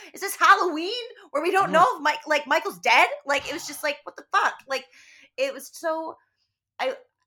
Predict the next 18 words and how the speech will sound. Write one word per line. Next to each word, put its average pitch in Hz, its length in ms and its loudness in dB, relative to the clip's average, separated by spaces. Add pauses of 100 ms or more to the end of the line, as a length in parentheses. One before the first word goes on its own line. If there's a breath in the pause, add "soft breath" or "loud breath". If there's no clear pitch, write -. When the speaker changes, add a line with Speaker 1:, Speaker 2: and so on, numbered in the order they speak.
(340 loud breath)
Speaker 1:
and 277 180 -6
this 285 160 -8
one 269 280 -6
line, 285 220 -6
I 233 80 -12
think 294 300 -14
it 427 80 -14
was 359 160 -14
the 262 100 -16
sheriff, 180 540 -8 (460)
the - 100 -2
old 226 220 -2
sheriff, 170 280 -8
not 202 140 -10
the 202 60 -20
bald 170 280 -8
Speaker 2:
Yeah. 127 180 -10
Speaker 1:
sheriff, - 100 -14